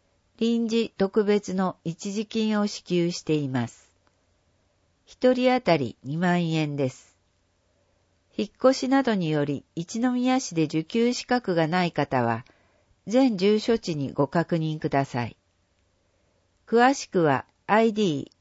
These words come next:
一零六八七九零をご確認ください。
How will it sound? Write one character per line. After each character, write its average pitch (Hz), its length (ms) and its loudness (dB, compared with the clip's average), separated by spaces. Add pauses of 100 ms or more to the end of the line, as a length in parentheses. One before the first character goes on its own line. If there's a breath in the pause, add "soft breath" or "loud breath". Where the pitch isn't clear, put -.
一 240 300 -4
零 247 260 6
六 170 260 2
八 165 420 -4
七 214 300 0
九 233 320 0
零 156 300 4
を 120 280 0
ご 139 140 -2
確 147 280 -2
認 139 240 -6
く - 100 -8
だ 131 140 -2
さ 117 200 -6
い。 107 140 -14